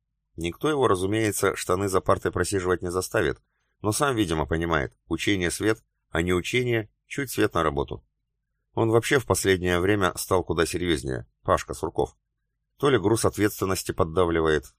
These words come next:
то ли из-за того, что разбежался наконец со Светой. Всё ж можно вывести девушку из деревни, а вот деревню из неё никак.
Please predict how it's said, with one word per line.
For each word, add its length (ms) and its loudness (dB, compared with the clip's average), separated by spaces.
то 120 2
ли 140 4
из-за 180 2
того, 240 2
что 320 0
разбежался 560 0
наконец 400 -2
со 100 -2
Светой. 460 -4
Всё 200 0
ж 120 -6
можно 320 2
вывести 360 0
девушку 400 2
из 100 -2
деревни, 480 0
а 100 -4
вот 180 0
деревню 480 0
из 100 -6
неё 240 -2
никак. 420 -2